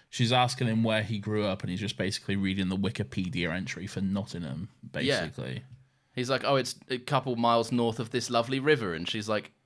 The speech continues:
Speaker 2: "What? That doesn't mean anything, bro. Like,
Speaker 1: Yeah.
Speaker 2: where, where did you grow up? Tell
Speaker 1: It's
Speaker 2: me all
Speaker 1: literally
Speaker 2: the"
Speaker 1: just facts that the tardis put in his head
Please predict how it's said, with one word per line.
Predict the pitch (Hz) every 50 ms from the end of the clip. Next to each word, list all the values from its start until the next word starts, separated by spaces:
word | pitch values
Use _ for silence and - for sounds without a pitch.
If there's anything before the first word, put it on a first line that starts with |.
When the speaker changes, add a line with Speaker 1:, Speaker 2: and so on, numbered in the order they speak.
| - - 101 - -
Speaker 2:
"What? | 139 143 - - 139
That | 156 160
doesn't | 170 165 160 139 127
mean | 131 147 180 190
anything, | 160 127 107 95 - 98 87 82 76
bro. | - 80
Like, | 80 80
Speaker 1:
Yeah. | - 95 95 -
Speaker 2:
where, | 120 123 -
where | 135 139 147 156
did | 147 147
you | 139
grow | - - 131 120 123
up? | 139 139 120 - -
Tell | 117 113 117
Speaker 1:
It's | 127
Speaker 2:
me | 131 123
all | 123
Speaker 1:
literally | 117 117 117 110
Speaker 2:
the" | 107 98
Speaker 1:
just | 101 - -
facts | - - 101 92 - - - -
that | - -
the | 92
tardis | - - - 87 87 87 - - -
put | - - -
in | - 92
his | 82 123 -
head | - 82 76 76 73